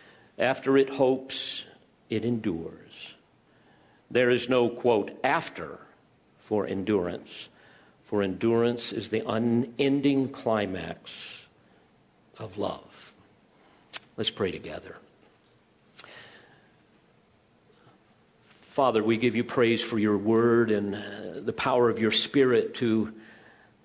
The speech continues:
cause it to penetrate to the very core of who we are as your people. We thank you for your grace, because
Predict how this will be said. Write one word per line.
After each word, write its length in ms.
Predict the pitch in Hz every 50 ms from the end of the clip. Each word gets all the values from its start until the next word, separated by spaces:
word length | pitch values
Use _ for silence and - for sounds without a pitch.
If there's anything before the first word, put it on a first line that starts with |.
| _ _ - - - - - - - _
cause 260 | - 139 131 117 123
it 100 | 117 -
to 60 | 123
penetrate 720 | - - - 147 139 120 - - - 135 123 117 - 113 -
to 80 | 131
the 80 | 120 107
very 220 | 107 120 117 107
core 420 | 113 - - - 139 139 135 120 113
of 100 | - -
who 120 | - 135
we 240 | 123 113 120 110 113
are 300 | 113 113 110 113 101 101
as 200 | 104 101 98 -
your 100 | 117 104
people. 640 | - - - - 131 117 - - - 95 98 - - - _ _ _ _ - - - - - - - _ _ _ _ _ _ _ _ _ _ _ _ _ _ _ _ _ _ _ _ _ _ _ _ _ _ _ _ _ _ _ _ _ _ _ _ - - _ -
We 120 | 135 147
thank 300 | 143 - 151 147 139 -
you 80 | 139 127
for 160 | - - 139
your 160 | 117 117 120
grace, 580 | 107 107 127 135 131 131 131 131 120 - - -
because 760 | - 117 113 - 135 127 120 110 98 87 - - - -